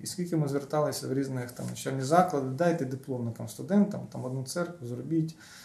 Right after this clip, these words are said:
там відродження, реконструкція, їх заводимо звідси, і дипломний проєкт, це класний реальний проєкт. А, і на цих, е, на цьому проєкті ми запропонували У К Ф, е, зробити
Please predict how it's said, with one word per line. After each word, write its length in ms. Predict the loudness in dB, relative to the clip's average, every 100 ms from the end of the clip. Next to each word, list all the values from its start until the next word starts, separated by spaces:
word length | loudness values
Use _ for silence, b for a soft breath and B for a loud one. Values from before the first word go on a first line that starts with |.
| B B
там 340 | -12 -10 -8 -6
відродження, 560 | -2 4 4 4 -2 -2
реконструкція, 720 | -4 -8 -6 -8 -6 -10 -10
їх 80 | -8
заводимо 420 | -8 -6 -6 -6
звідси, 380 | -6 -8 -8 -10
і 120 | -10
дипломний 420 | -10 -8 -8 -8
проєкт, 320 | 0 2 2
це 100 | -2
класний 480 | 0 2 2 -2 -4
реальний 300 | -2 -2 -4 -4
проєкт. 300 | 0 0 -2 B B B B B B _
А, 460 | -6 -6 -4 -2 -4 -4 -2
і 380 | 2 6 6 4 -2 -12 -20 -20 -20 -20 -20 _ _ -12 -6 -2
на 220 | 0 0
цих, 500 | 0 -2 -2 -8 -6
е, 600 | -2 0 0 0 -2 -6 -10
на 100 | -8
цьому 300 | -4 -4 -2
проєкті 380 | 0 0 2 0
ми 160 | 2
запропонували 720 | 0 0 -4 -4 -4 0 2 0
У 60 |
К 140 | 0 0
Ф, 340 | 0 -2 -10
е, 360 | -12 -10 -6 -6
зробити 600 | -6 -2 -2 0 -2